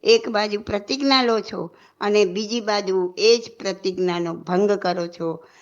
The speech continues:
અને તમે માઇક વાપરીને અનંતા અનંતા જીવોનો ખતમો કરો છો, છતાં તમારો આત્મા હલતો પણ નથી.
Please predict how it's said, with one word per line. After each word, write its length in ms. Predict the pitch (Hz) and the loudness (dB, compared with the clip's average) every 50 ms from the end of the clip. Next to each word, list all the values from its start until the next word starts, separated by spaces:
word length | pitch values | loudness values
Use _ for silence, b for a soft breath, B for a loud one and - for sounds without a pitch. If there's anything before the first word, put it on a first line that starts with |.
| b b b - | b b b -4
અને 200 | 190 180 180 175 | -2 0 0 -2
તમે 320 | 180 175 175 175 175 170 | -2 -4 -4 -2 -2 -2
માઇક 440 | 170 170 170 180 190 226 240 233 - | -2 -2 0 2 2 2 2 0 -4
વાપરીને 760 | 208 196 180 175 180 - - 170 170 170 170 165 165 175 - B B B B B | -6 -6 -6 -6 -6 -4 -2 0 0 2 0 0 -2 -4 -8 B B B B B
અનંતા 540 | 185 185 208 202 226 190 185 - 196 180 175 | -2 0 2 2 2 0 -2 -2 -4 -4 -2
અનંતા 520 | 185 170 196 208 214 208 208 208 190 180 | -2 0 2 2 2 0 0 -4 -4 -6
જીવોનો 480 | 180 165 170 170 180 180 180 185 175 175 | -4 -6 -6 -4 -4 -4 -4 -4 -6 -8
ખતમો 560 | 175 - - 190 180 - - 214 220 226 220 | -8 -6 -8 -8 -8 -8 -6 -2 0 0 2
કરો 320 | 214 - 180 165 170 165 | 2 2 2 2 0 -2
છો, 340 | 170 - - 175 170 165 170 B B B B - - - | -6 -4 -2 0 0 -2 -2 B B B B -6 0 2
છતાં 260 | 202 180 190 190 190 | 2 4 2 2 2
તમારો 360 | - 180 185 185 185 180 190 | 2 2 4 4 2 2 0
આત્મા 520 | - - 180 180 180 - - 180 190 196 | -2 -2 -2 -2 -4 -4 -2 2 2 4
હલતો 500 | 190 185 180 180 175 170 175 - 226 226 | 4 4 4 4 4 4 4 4 4 4
પણ 200 | 226 226 226 196 | 4 4 0 -2
નથી. 380 | 175 170 175 160 - - - - | 0 -2 -2 -6 -10 -16 -20 -20